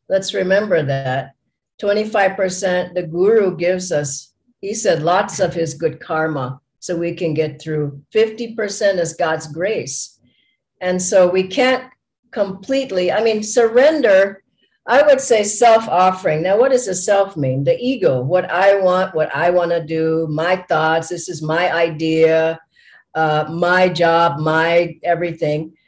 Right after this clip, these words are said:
So, eh, there has to be, uh, collaboration, that the disciple can't sit back passively on the couch and hope that the guru is gonna do everything for them. So the greater the will,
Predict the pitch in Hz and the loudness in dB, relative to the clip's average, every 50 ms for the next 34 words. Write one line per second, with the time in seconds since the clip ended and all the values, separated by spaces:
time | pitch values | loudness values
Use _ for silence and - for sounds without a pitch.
0 | _ _ _ - - - 226 214 214 214 - - - - 190 - 214 254 262 262 | _ _ _ -10 -4 -2 0 0 0 0 -4 -6 -6 -6 -6 -2 0 0 0 2
1 | 254 302 294 339 349 - - 294 247 - 254 247 240 233 226 226 - - _ _ | 2 2 2 0 0 -2 -4 -4 -2 0 2 2 2 0 -2 -6 -10 -18 _ _
2 | _ _ _ _ _ - 170 185 180 175 175 180 180 - 269 240 233 233 233 233 | _ _ _ _ _ -4 -2 0 0 0 0 -2 -2 0 2 4 6 6 6 6
3 | - 220 214 208 214 220 226 247 240 - 202 147 127 120 127 135 - _ _ _ | 6 4 4 4 6 4 4 4 2 -2 -4 -4 -4 -4 -8 -14 -18 _ _ _
4 | _ _ _ _ _ _ _ - 196 190 190 185 190 - - 202 190 190 - - | _ _ _ _ _ _ _ 0 2 4 4 2 2 2 0 0 0 0 -4 -10
5 | 190 202 208 202 - - 262 254 294 302 302 285 240 226 226 - - 233 220 208 | -6 -4 -4 -4 -2 0 4 4 4 4 4 2 2 2 0 -2 -2 0 0 0
6 | 208 - - 226 214 214 - 190 180 170 - - - 240 208 226 277 - 240 180 | -2 -2 -4 -4 -4 0 2 2 2 2 0 -4 -8 -4 -4 -4 -4 -4 -6 -4
7 | 165 165 165 160 160 160 156 151 147 139 - - 190 196 208 190 180 - 180 160 | 0 2 2 2 2 2 0 -2 -4 -6 -6 -6 -4 -2 -2 -4 -4 -4 -6 -6
8 | 156 156 170 175 175 170 - 175 160 151 139 - - 156 139 139 165 185 214 214 | -6 -2 -2 -2 -2 -2 -2 0 0 0 -2 -4 -6 -6 -6 -6 -4 -4 -2 -2
9 | 175 151 151 151 - 156 147 147 139 139 139 139 - _ _ _ 143 135 143 180 | -4 -4 -6 -6 -6 -6 -4 -4 -4 -6 -8 -10 -14 _ _ _ -10 -6 -4 0
10 | 220 233 175 143 143 147 139 139 151 147 147 139 - - 233 269 254 - 147 135 | 2 2 2 0 -2 -6 -6 -6 -6 -6 -6 -8 -8 -8 -6 -4 -4 -2 -2 -4
11 | 139 139 139 - _ _ _ _ _ _ _ _ - - 202 185 175 175 170 175 | -4 -6 -8 -14 _ _ _ _ _ _ _ _ -6 -2 2 2 2 2 0 0
12 | 175 170 156 156 196 220 240 233 220 180 180 170 165 156 165 202 269 285 - - | -2 -4 0 2 4 6 6 6 6 6 4 4 4 4 4 6 6 6 6 4
13 | - 131 135 - | 0 -4 -8 -16